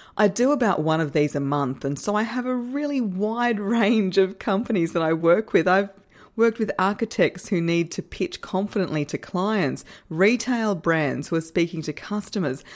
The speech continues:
not-for-profits who need to advocate for their cause. So many different reasons. And of course, media training is a big part of what I do as well.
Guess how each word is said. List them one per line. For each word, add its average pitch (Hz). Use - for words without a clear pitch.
not-for-profits 208
who 190
need 170
to -
advocate 190
for 175
their 160
cause. 165
So 247
many 233
different 170
reasons. 160
And 165
of 175
course, 180
media 165
training 143
is 135
a 143
big 139
part 135
of 131
what 135
I 131
do 131
as 131
well. 185